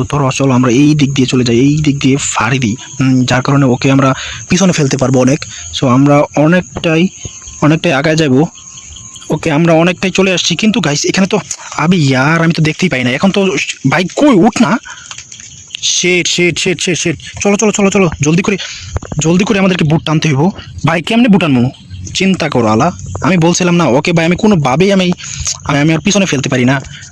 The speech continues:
দেখছো বুট আনতে আনতে ও চলে আসছে, কিন্তু আমি এখান থেকে উঠতেই পারতেছি না এখন। আরে ভাই, oh my God, যদি আমি এখানে বুটটা নিয়ে আসি তাহলে দেখবো যে ও আমাকে যেতে দিতেছে না। So, ওকে চলো আমরা বুটটা নিয়ে আসি। So বুটটা আমরা নিয়ে আসলাম। এখন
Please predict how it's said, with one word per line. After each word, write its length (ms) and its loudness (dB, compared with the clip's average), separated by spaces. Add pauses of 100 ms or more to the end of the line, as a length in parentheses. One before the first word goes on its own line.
দেখছো 180 0 (120)
বুট 180 2
আনতে 200 0
আনতে 180 0
ও 100 2
চলে 180 2
আসছে, 160 -2 (140)
কিন্তু 180 0
আমি 120 2
এখান 140 2
থেকে 160 4
উঠতেই 240 -2
পারতেছি 280 -2
না 120 2
এখন। 120 -2 (680)
আরে 160 2 (140)
ভাই, 440 2 (140)
oh 100 4 (100)
my 220 0
God, 140 -2 (120)
যদি 180 2
আমি 140 0
এখানে 140 2 (100)
বুটটা 220 0
নিয়ে 220 2
আসি 160 -2
তাহলে 200 0
দেখবো 180 0
যে 60 2
ও 60 2
আমাকে 200 0
যেতে 200 -2
দিতেছে 260 -2
না। 40 -4 (280)
So, 100 -2
ওকে 180 -2
চলো 160 2
আমরা 180 2
বুটটা 260 -2
নিয়ে 160 0
আসি। 140 -4 (580)
So 80 0 (180)
বুটটা 300 0
আমরা 120 2 (100)
নিয়ে 180 2
আসলাম। 240 0 (420)
এখন 120 2